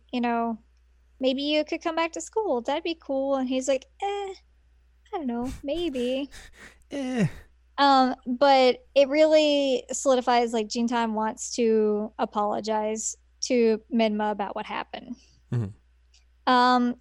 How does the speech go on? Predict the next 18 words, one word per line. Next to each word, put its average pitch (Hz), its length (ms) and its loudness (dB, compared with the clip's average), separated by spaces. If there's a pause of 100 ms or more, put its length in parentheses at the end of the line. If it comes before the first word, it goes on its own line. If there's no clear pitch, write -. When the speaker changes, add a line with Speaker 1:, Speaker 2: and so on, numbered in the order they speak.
(1800)
Speaker 1:
so 311 180 2
I 302 80 6
guess 330 480 0
to 262 140 0
kind 247 260 -2
of, 226 80 -2
like, 214 220 0 (960)
truncate 240 520 -2
a 247 60 -2
lot 226 180 0
of 214 140 -6
what 220 180 -2
happens 214 540 -6
next, 202 420 -6
it's 247 200 -4
very, 262 300 4
very 254 280 6
weird, 220 640 0